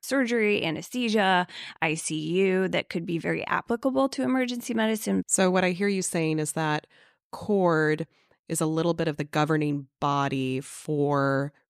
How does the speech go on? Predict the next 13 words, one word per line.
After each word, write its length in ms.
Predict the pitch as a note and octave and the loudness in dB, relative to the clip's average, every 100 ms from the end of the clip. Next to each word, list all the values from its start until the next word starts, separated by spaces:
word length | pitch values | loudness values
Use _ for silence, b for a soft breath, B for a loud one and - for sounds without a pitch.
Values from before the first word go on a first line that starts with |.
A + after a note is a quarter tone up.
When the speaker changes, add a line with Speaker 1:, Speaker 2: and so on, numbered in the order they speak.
| - | -2
Speaker 2:
residency 520 | C#3+ D3 C3+ D3 C3 | 0 0 0 -2 -4
programs, 800 | - - C3 C3 B2+ B2 B2 - | -6 -2 -2 0 -2 0 -2 0
and 140 | C#3 | 0
they're 140 | C#3 C#3 | 2 0
the 60 | |
ones 260 | C#3 C3 - | 0 -2 -2
that 80 | C3 | -4
kind 200 | - C3+ | -2 -2
of 60 | |
ensure 480 | C#3+ C#3 - C#3 C3+ | -2 -4 -2 0 0
that 160 | C3 C3 | 0 -2
everybody 420 | C#3 C#3 C3+ C3 | -2 -2 0 0
is 180 | B2+ - | 0 -2